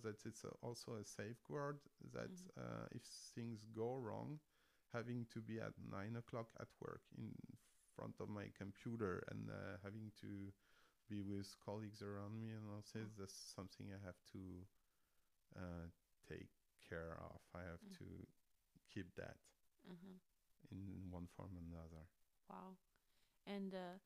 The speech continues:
Speaker 2: do you meditate?
Speaker 1: No, I, I'm, I'm, I'd like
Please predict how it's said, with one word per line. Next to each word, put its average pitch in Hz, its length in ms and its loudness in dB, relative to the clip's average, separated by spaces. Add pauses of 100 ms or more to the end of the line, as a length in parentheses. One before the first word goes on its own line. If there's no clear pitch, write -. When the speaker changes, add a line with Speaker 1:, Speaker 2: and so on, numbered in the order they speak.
(260)
Speaker 2:
do 190 100 6
you 269 440 8
meditate? 208 800 8 (880)
Speaker 1:
No, 113 640 0
I, 120 80 6 (160)
I'm, 117 420 4 (100)
I'm, 123 360 2
I'd 127 260 0 (100)
like 170 240 -2